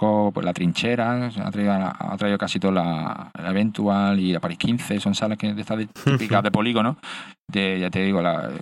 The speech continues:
Speaker 1: creo que la ma-, la mayor de ellas son de aforo que son tres mil o algo así. O sea que, mm, mm, en cuanto a recepción de grupos como oferta de conciertos para ver artistas españoles, Málaga ha tenido un nivel. Yo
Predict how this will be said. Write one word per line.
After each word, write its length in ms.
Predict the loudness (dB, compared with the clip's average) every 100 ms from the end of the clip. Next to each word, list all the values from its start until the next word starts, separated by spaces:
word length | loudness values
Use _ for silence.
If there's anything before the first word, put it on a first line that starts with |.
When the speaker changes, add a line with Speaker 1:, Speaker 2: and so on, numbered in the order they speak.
| -12 -14
Speaker 1:
creo 180 | -2 0
que 80 | 2
la 80 | 4
ma-, 200 | 4 2
la 160 | 0 0
mayor 340 | 2 2 2
de 80 | 2
ellas 140 | 0
son 340 | 2 2 0 -4
de 100 | -4
aforo 220 | -2 -2
que 80 | 0
son 140 | 0
tres 160 | 0 0
mil 300 | 2 4 2
o 80 | 0
algo 140 | -4
así. 240 | -6 -8 -10 -12 -10 -12 -8
O 60 | -2
sea 240 | 2 2
que, 460 | 0 0 0 0 0
mm, 100 | 0 0
mm, 340 | 2 2 2 0
en 140 | -2 0
cuanto 260 | 0 2
a 60 | 0
recepción 400 | 0 0 2 4
de 100 | 4
grupos 300 | 4 4 2
como 520 | 2 2 4 4 4
oferta 540 | 2 0 0 2 2 4
de 80 |
conciertos 560 | 2 2 2 0 2 2
para 160 | 4 4
ver 240 | 4 4
artistas 920 | 2 0 -2 2 2 4 2 0 0
españoles, 680 | 0 2 2 4 4 4 2 0 0 2
Málaga 680 | 4 4 4 4 4 4 2
ha 40 |
tenido 200 | 4 4
un 60 | 6
nivel. 420 | 4 4 2 0 -2 -6
Yo 180 | -6